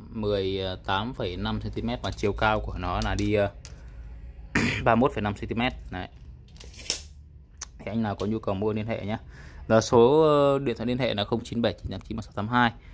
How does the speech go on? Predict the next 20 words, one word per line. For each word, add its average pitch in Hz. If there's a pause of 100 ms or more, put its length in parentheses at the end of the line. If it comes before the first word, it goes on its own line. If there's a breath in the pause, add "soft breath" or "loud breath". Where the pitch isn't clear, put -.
(280 loud breath)
Còn 113
giá 123
của 110 (680)
con 123
này, 104 (280 loud breath)
vâng, 104
giá 104
của 113
con 113
này 101
đi 104
một 107
triệu 107
sáu 98
trăm. 127 (220)
Anh 98
nào 95
mua 98
liên 101
hệ. 104